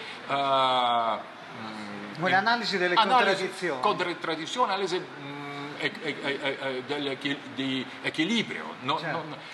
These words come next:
Speaker 1: non, eh, sono, eh, totalmente a favore di Putin solare e sono molto critico, critico al Putin lunare. Però per comprendere questo bisogna leggere, eh,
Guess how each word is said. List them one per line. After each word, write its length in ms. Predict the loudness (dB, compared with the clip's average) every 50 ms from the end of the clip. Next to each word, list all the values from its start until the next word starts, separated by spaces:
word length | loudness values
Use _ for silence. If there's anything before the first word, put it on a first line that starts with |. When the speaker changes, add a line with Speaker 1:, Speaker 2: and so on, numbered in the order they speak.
| -14 -4
Speaker 1:
non, 280 | 0 0 4 4 4 4
eh, 40 | 2
sono, 440 | 0 0 0 0 2 4 2 2 2 -2 -8 -10 -4
eh, 400 | 2 4 4 6 6 4 4 2 -2 -6 -4 -2
totalmente 720 | 0 2 2 2 2 2 0 -2 -2 0 0 -2 -2 -2 0
a 180 | 0 2 2 2
favore 460 | 0 0 4 4 4 6 6 4 2
di 100 | 0 -4
Putin 520 | -6 -6 -4 -2 -2 -2 0 0 -2 -2 -2 -6 -12 -14 -10
solare 760 | -6 -2 0 0 4 4 4 4 4 -2 -6 -6 -8 -10 -14 -16 -16 -16 -16 -14 -4
e 200 | 0 2 2 2
sono 800 | 0 0 -4 -4 -4 -6 -2 0 0 2 2 2 2 4 2 2 0 -4 -8 -10 -4
molto 380 | 2 4 4 4 2 -6 -8 -8
critico, 560 | -4 -6 -6 -4 -4 -8 -6 -2 -2 -2 -2 -2 -8 -14 -16 -16 -12 -12 -10
critico 720 | -6 -4 -4 -4 -2 -4 -4 -4 0 2 4 4 4 2 -2 -4
al 160 | -2 -2 -2 -2
Putin 380 | -4 -8 -8 -2 -2 -2 -4 -4 -10 -8
lunare. 480 | 0 0 2 2 2 0 0 -2 -2 -4 0 2
Però 220 | 4 4 4 2
per 160 | 0 -2 -2
comprendere 580 | 0 0 -2 0 4 4 4 4 2 0 -4 -4
questo 400 | 0 0 0 0 -2 -2 -4 -4 -4 -2
bisogna 500 | -2 -2 -2 0 -2 -2 0 2 0 0 0 -4 -10 -10 -6
leggere, 480 | -2 0 0 0 0 0 0 2 2
eh, 40 | 0